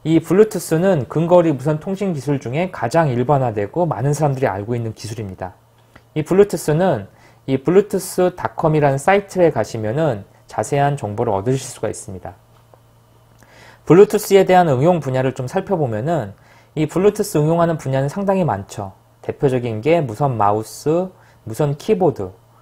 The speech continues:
그 다음에 무선 헤드셋, 무선 스피커, 또 무선 무선 어떤 다양한 장치들이 블루투스를 통해서 쉽게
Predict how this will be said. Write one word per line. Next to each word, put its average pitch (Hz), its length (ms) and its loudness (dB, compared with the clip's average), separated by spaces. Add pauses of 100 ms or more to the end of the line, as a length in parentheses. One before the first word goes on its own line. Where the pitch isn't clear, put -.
(240)
그 - 100 -12
다음에 127 280 0
무선 123 340 -4
헤드셋, 180 640 -2 (120)
무선 120 300 -4
스피커, - 680 -8 (800)
또 196 220 6
무선 135 380 0
무선 117 280 -2
어떤 117 580 -2
다양한 139 580 0 (300)
장치들이 123 840 -4
블루투스를 160 600 -2
통해서 143 560 -4 (400)
쉽게 196 680 -2